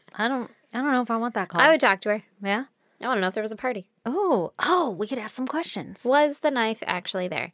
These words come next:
Speaker 2: You can't get charged again. That's, like,
Speaker 1: Was it
Speaker 2: double
Speaker 1: really
Speaker 2: jeopardy.
Speaker 1: eighteen inches? You know, I ask this question every, all the time. Was it really eighteen inches?
Speaker 2: <laughs> It was
Speaker 1: But,
Speaker 2: at least
Speaker 1: like,
Speaker 2: eighteen inches.
Speaker 1: but come on.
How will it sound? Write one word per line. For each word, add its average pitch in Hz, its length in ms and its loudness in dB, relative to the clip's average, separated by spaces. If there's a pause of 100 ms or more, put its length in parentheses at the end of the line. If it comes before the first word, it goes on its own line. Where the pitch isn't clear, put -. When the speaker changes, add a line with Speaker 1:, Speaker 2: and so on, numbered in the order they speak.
Speaker 2:
You 247 80 -14
can't 370 160 2
get 277 140 0
charged 226 280 2
again. 233 280 2
That's, 220 180 -4
like, 269 80 4
Speaker 1:
Was 466 80 8
it - 40 8
Speaker 2:
double 539 120 8
Speaker 1:
really 523 160 10
Speaker 2:
jeopardy. 359 160 8
Speaker 1:
eighteen 311 160 6
inches? 247 500 4
You 254 120 0
know, 254 260 4
I 247 140 6
ask 294 180 6
this 269 120 2
question 226 320 4
every, 185 540 2
all 208 200 4
the 165 100 -2
time. 147 480 -2 (880)
Was 190 120 -4
it - 20 0
really 170 240 -2
eighteen 165 240 -6
inches? 233 680 0
Speaker 2:
<laughs> - 40 -20 (260)
It 254 40 -8
was 202 100 -6
Speaker 1:
But, 196 80 2
Speaker 2:
at 208 100 8
least 208 120 8
Speaker 1:
like, 202 300 8
Speaker 2:
eighteen 165 260 -2
inches. 170 360 0
Speaker 1:
but 220 160 6
come 214 140 4
on. 165 160 2